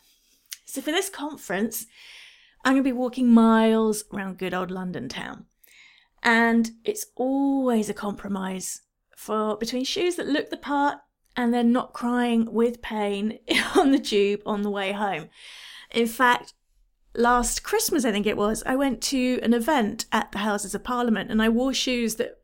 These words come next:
looked like they should be absolutely fine. And I had no idea it was gonna be three solid hours of standing up. <laughs> By the time, I tell you,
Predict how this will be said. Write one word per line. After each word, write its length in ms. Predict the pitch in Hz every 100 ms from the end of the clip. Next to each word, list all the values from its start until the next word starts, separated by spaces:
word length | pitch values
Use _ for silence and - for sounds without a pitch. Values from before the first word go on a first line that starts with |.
| -
looked 240 | 359 - 254
like 140 | 220
they 80 | 190
should 200 | - 208
be 100 | -
absolutely 420 | 208 214 - 220
fine. 480 | - 196 180 262 - - - - - - -
And 100 | 226
I 60 | 240
had 240 | 214 196
no 420 | 202 214 214 214
idea 360 | - 190 196 185
it 80 | -
was 120 | 196
gonna 160 | 202 190
be 100 | 180
three 480 | - 208 196 202
solid 440 | - - 190 190 196
hours 400 | 190 190 - -
of 60 | -
standing 480 | - - 185 175 170
up. 220 | - - - - - - -
<laughs> 500 | - 294 - - -
By 140 | 294
the 140 | 277 277
time, 580 | - - 269 247 247 277 - - - - - -
I 240 | 254 240
tell 240 | 247 247
you, 160 | 214